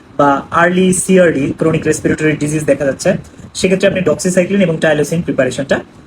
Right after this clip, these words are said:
কম্বাইন্ডলি এটা ইউজ করতে পারেন। যু-, মানে, শু-, শুধু তখনই ইউজ করবেন যদি আপনি ডিজিজটা লক্ষ্য করেন তখন, এছাড়া কিন্তু এটার প্রয়োজন নেই।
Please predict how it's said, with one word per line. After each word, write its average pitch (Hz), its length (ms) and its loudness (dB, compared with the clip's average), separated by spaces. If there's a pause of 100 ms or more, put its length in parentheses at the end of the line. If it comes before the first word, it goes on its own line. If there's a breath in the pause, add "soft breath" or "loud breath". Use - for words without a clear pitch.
(160)
কম্বাইন্ডলি 151 520 -2 (220)
এটা - 140 -2
ইউজ 147 220 -2
করতে 131 180 -2
পারেন। 123 180 -4 (340)
যু-, 175 260 -2
মানে, 156 140 -2
শু-, - 460 -10
শুধু - 180 -2
তখনই 214 300 2
ইউজ 247 160 -4
করবেন 233 240 2
যদি 180 240 0 (600)
আপনি 208 360 -2 (120)
ডিজিজটা 165 460 0 (880)
লক্ষ্য 175 240 0
করেন 131 180 2
তখন, 151 220 -2 (280)
এছাড়া 190 280 0
কিন্তু 208 180 0
এটার 185 160 0
প্রয়োজন 160 280 2
নেই। - 120 -12